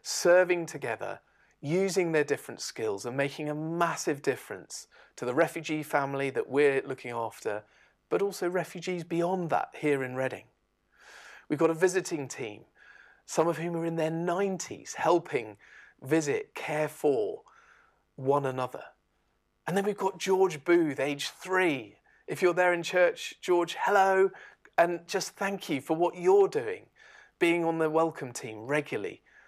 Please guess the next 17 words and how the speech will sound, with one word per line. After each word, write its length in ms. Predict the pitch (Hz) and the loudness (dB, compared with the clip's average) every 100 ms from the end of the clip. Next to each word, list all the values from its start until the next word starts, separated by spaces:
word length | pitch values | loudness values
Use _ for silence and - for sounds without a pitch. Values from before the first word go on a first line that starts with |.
| _ | _
This 300 | 202 175 - - | 0 0 -8 -10
is 140 | 170 | -8
a 60 | 165 | -8
picture 440 | - - - - | -8 -12 -10 -12
of 140 | 113 | -12
what 240 | 135 143 165 | -8 -4 -2
it 140 | 160 | -4
means 320 | 127 113 110 | -6 -12 -12
for 160 | - 120 | -8 -6
us 160 | 113 - - | -6 -8 -2
all 320 | 139 135 127 | 0 0 -2
to 140 | 123 | -6
get 340 | 127 104 - - | -2 -2 -2 -10
involved, 560 | - 110 104 104 98 - | -12 -4 2 2 2 -6
to 60 | - | -12
help 440 | - 139 127 - - | -4 0 0 -2 -16
rebuild. 840 | - 117 120 113 113 107 95 95 | -10 -6 -6 0 2 2 -2 -12